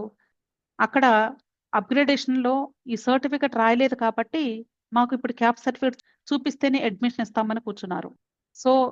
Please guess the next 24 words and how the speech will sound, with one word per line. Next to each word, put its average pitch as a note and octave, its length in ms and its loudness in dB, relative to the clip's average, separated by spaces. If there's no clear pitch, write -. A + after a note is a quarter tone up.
క్యాప్ B3+ 260 2
సర్టిఫికెట్ D#4 380 -2
already B3+ 280 0
ఫస్ట్ B3 260 -6
కాలేజ్‌లో B3+ 380 -2
ఇచ్చారు B3 340 -2
స్టూడెంట్, A#3 480 -6
సెకండ్ A#3+ 340 -2
రౌండ్‌లో B3 360 0
వాళ్ళేమో A3+ 380 0
చూపించమంటున్నారు, G3+ 800 -6
ఇక్కడ G#3+ 220 -8
పేరు A#3 280 -2
లేదు G#3+ 200 -2
కాబట్టి. F3+ 400 -6
అలాంటి C#4+ 360 4
సందర్భాల్లో B3+ 680 -2
చాలా A3+ 280 -2
డిఫికల్టీ A3+ 460 -4
అండి. A#3 220 -6
దయచేసి A3+ 480 -4
మీ A3 120 -8
అందరినీ A3+ 340 -4
కూడా A#3 240 0